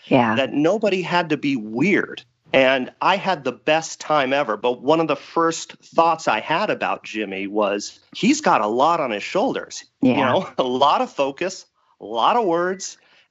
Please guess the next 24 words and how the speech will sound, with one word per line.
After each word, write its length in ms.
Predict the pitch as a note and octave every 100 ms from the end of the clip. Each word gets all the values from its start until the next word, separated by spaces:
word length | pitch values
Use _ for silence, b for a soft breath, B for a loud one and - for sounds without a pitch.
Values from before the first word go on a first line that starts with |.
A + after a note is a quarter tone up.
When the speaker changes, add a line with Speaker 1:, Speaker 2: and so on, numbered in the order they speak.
| -
Speaker 2:
and 400 | C#3+ D3 D#3 D3
he's 380 | - F3 F3 -
still 280 | - A#3 C#4
taking 420 | - F#3 F#3 D#3+
the 80 | C#3+
time 380 | - D#3+ E3+ E3
to 120 | C#3+
be 380 | C#3+ D3+ D3 D3 _ -
giving 460 | C#3+ D3 E3+ E3+
to 200 | - D3
another 320 | D3+ C#3 C#3+
actor 460 | C#3+ F3 A3 A2 G2
and 160 | G2+ -
thinking 380 | C#3+ D3 C#3+
about 260 | A#2+ A#2 A#2
another 300 | A#2 A2+ A#2
actor. 320 | B2+ C#3+ A2+ A2+
I 160 | C3+
felt 300 | - F#3 F3+
that 240 | D3+ C3+ -
for 100 | A#2
me. 320 | A#2+ G#2+ G2
And 140 | -
so 440 | A2+ - A2+ G#2+